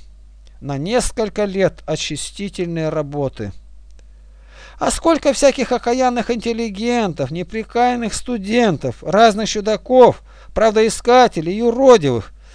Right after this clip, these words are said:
от которых ещё Пётр Первый тщился очистить Русь,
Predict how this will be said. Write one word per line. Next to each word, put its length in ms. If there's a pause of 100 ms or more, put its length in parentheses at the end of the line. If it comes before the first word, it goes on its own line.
(160)
от 160
которых 380
ещё 220
Пётр 360
Первый 500
тщился 520
очистить 640
Русь, 400